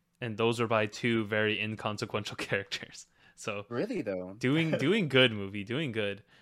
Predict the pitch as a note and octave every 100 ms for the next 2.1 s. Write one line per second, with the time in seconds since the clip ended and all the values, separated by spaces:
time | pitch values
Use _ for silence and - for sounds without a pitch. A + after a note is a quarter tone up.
0 | _ - B2+ F3 B2 G#2+ G#2 F2+ A2+ G2+
1 | - - _ - - - A2 A#2+ D#3 F3
2 | E3